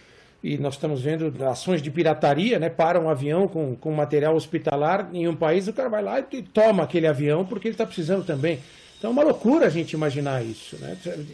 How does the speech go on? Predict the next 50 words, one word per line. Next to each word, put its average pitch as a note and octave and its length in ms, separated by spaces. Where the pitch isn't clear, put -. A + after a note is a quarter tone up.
Só, G#3+ 240
eu E3+ 80
sei F#3+ 160
que G#3 80
o - 20
Flamengo F3+ 440
comprou D#3+ 360
seiscentos F3 480
testes, - 420
por C#3+ 160
exemplo, D3+ 340
e - 80
vai D#3 180
testar D#3 380
todo D#3+ 200
mundo. D3+ 300
Seria A3 340
um A3+ 80
caminho A3+ 480
pra G3 120
gente F#3+ 280
ter A3 280
alguma A#3 680
segurança, D3 840
alguma E3 460
segurança, C#3 720
mas, D3 440
eh, C#3+ 160
trabalhar D#3+ 420
com F#3+ 140
a D3+ 60
data F3 320
de D3 100
maio, D#3+ 440
eu C#3+ 180
acho E3 220
que - 80
é D#3+ 60
um D#3+ 100
excesso F3 400
de D#3+ 80
otimismo, C#3 560
e B2+ 80
eu F3 100
que F3+ 60
sou A3+ 200
otimista G3 540
por E3+ 160
natureza, C#3+ 460
né? B2 60